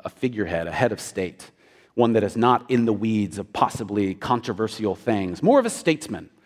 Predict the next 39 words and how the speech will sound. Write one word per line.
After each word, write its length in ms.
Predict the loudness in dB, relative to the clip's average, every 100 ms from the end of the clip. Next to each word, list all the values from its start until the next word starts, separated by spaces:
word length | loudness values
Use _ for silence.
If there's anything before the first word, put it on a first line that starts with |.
| -20 -20 -4
You 60 | 2
know, 120 | 6
like 180 | 8 6
a 40 |
mayor 540 | 4 6 6 6 6 6
in 100 | 4
a 60 |
community. 500 | 0 2 4 4 2
Nothing 300 | 2 2 4
against 180 | 2 2
mayors 300 | 2 4 4
in 80 | 0
communities, 500 | 0 2 4 2 2
but, 220 | 2 2 -2 -20 4
but 100 | 6
really 300 | 8 6 8
it's 160 | 6 6
the 100 | 2
commissioners 800 | 4 4 4 4 6 6 6 4
that, 340 | 4 4 4
that 200 | 4 4
work 240 | 6 6 6
alongside 680 | 6 6 4 4 8 8
one 140 | 8 4
another 260 | 6 6
because 260 | 4 4 4
they're 120 | 4
based 360 | 6 6 6 6
on 240 | 6 6 2 -14 -12
demographically 960 | 0 6 8 8 8 8 8 4 6 8
based 320 | 8 6 2 4
areas 680 | 8 10 10 8 2 -14 0
in 220 | 4 4
the 100 | 4
city 420 | 2 2 4 4
or 160 | 6 6
the 80 | 6
county. 440 | 4 6 6 6
And, 100 | 2